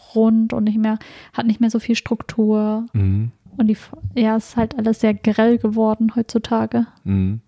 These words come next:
Speaker 1: Ich glaub, das wär mir zu viel.
Speaker 2: Ja, ich
Speaker 1: Durch
Speaker 2: kann mir
Speaker 1: den
Speaker 2: auch vorstellen, dass
Speaker 1: Zeichenstil
Speaker 2: es
Speaker 1: wirkt das halt alles ein bisschen erwachsener. Auch Disneys große Pause, Hey Arnold.
Speaker 2: Ja.
Speaker 1: Die Simpsons damals auch.
Speaker 2: Ja.
Speaker 1: Wurde ja auch alles gezeichnet.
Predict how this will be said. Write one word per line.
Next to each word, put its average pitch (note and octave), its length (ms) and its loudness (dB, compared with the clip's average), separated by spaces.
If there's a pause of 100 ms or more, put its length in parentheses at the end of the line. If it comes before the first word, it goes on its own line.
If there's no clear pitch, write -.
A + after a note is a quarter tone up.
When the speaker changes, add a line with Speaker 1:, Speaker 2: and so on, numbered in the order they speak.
(240)
Speaker 1:
Ich - 80 -20
glaub, A#3 140 -2
das - 120 -10
wär A#3 80 0
mir A3 160 2
zu - 100 -16
viel. B3+ 380 -4 (560)
Speaker 2:
Ja, G2 400 -2 (140)
ich A2 100 -14
Speaker 1:
Durch A#3 100 2
Speaker 2:
kann A3+ 100 2
mir A#3+ 80 4
Speaker 1:
den G#3+ 40 0
Speaker 2:
auch G3 60 -8
vorstellen, A#3+ 280 -2
dass - 80 -6
Speaker 1:
Zeichenstil C4 260 0
Speaker 2:
es A3 40 2
Speaker 1:
wirkt B3 200 0
das A#3+ 140 -2
halt A3+ 200 -2
alles A3+ 200 -4
ein A3+ 60 0
bisschen A#3 260 -2
erwachsener. G#3+ 520 -4
Auch - 160 -8 (120)
Disneys G#3+ 300 -2
große - 260 -4
Pause, A#3+ 480 0
Hey A3 140 -2
Arnold. A3 720 0 (140)
Speaker 2:
Ja. G#2 180 -2 (360)
Speaker 1:
Die A3+ 60 0
Simpsons B3 440 0
damals G#3+ 320 0 (100)
auch. B3 460 0 (420)
Speaker 2:
Ja. A2+ 160 0
Speaker 1:
Wurde A#3+ 220 0
ja A#3 100 0
auch A3+ 80 -4
alles A#3 240 -2
gezeichnet. A3+ 840 -2